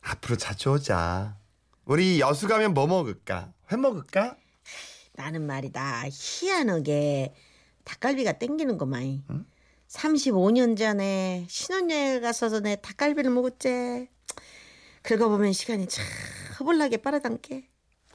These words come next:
Speaker 1: 마음이 참 짠했습니다. 그리고 엄마한테 잘해야겠다 다시금 다짐을 했죠.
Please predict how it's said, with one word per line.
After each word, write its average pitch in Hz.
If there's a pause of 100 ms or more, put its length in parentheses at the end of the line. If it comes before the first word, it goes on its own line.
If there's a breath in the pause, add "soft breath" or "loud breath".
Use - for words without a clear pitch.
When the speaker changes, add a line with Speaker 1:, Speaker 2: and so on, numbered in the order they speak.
(800 soft breath)
Speaker 1:
마음이 110
참 196
짠했습니다. 196 (640 loud breath)
그리고 131
엄마한테 139
잘해야겠다 113
다시금 143
다짐을 107
했죠. 95